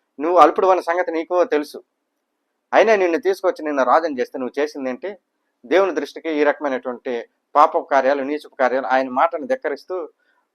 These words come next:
నువ్వు ముందుకు పోతా ఉన్నావు, ఇది సరైనది కాదు. ఇప్పుడు నీ నుంచి కాకుండాను ఇజ్రాయేల్ ప్రజల్లో నుంచి ఇంకొక రాజుని ఆయన కనుగొన్నాడని" అక్కడ వాగ్దానం ఇస్తాడు.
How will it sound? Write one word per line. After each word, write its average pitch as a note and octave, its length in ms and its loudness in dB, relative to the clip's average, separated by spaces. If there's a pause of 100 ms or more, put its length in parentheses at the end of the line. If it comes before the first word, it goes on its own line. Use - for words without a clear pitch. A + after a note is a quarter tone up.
(580)
నువ్వు D3+ 180 -2
ముందుకు D3+ 220 -2
పోతా C3+ 300 0
ఉన్నావు, C#3+ 200 -6
ఇది C3 100 -8
సరైనది D#3 400 0
కాదు. A#2 280 -4 (200)
ఇప్పుడు F#3 320 2
నీ E3 380 0
నుంచి F3+ 280 -4
కాకుండాను A#2+ 540 -2 (1200)
ఇజ్రాయేల్ E3+ 420 4
ప్రజల్లో C3 360 -2
నుంచి A2+ 400 -14 (320)
ఇంకొక C#3+ 260 0
రాజుని C#3 440 0 (400)
ఆయన B2+ 200 0
కనుగొన్నాడని" C3+ 680 -2 (580)
అక్కడ C3 240 -16
వాగ్దానం G#2+ 420 -12
ఇస్తాడు. - 360 -20